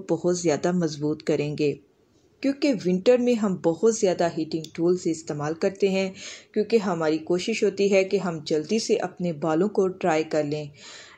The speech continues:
ड्राई करने के चक्कर में हमारे बाल बहुत ज़्यादा गिरना शुरू हो जाते हैं। इसके अलावा हम हॉट वाटर इस्तेमाल करते हैं, जिसकी वजह से हमारे हेयर में बहुत ज़्यादा डैंड्रफ आ जाती है। ये ब्लैक सीड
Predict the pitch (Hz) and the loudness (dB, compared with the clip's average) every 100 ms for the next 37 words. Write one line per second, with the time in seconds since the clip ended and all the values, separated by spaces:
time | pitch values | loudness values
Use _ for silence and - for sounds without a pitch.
0 | _ 226 233 294 262 247 247 247 - 196 | _ 6 6 6 6 6 2 0 2 0
1 | - 226 214 214 202 180 170 175 165 160 | 2 2 4 2 2 2 2 0 2 0
2 | 160 170 165 202 208 170 156 202 190 170 | 0 -4 -2 -2 0 -2 0 -4 -2 -4
3 | 156 170 180 156 156 151 147 143 143 151 | -2 -4 -2 0 2 2 2 0 2 0
4 | 151 139 139 _ - - - 233 - 175 | 0 -4 -8 _ -6 -6 0 0 4 2
5 | 160 151 170 180 185 170 - 175 202 220 | 4 2 2 0 -4 -8 -2 2 2 2
6 | 175 156 170 - 185 - 170 156 151 180 | 0 0 2 -2 -4 -6 -6 -2 -4 0
7 | 196 196 202 202 202 - - - - 240 | -2 0 0 0 -2 -8 -18 -18 -6 0
8 | 277 277 220 208 214 208 220 190 175 165 | 2 2 4 6 4 6 4 4 2 2
9 | 175 180 180 185 190 185 165 190 190 185 | 2 2 2 2 -4 -4 -2 0 2 2
10 | 151 180 185 170 156 156 175 160 147 147 | 2 0 2 0 0 -2 0 0 0 -2
11 | 147 151 151 156 - _ _ - 180 175 | -2 -4 -4 -4 -8 _ _ -4 2 2
12 | 151 160 160 170 - 170 151 | 4 2 4 2 0 -2 -2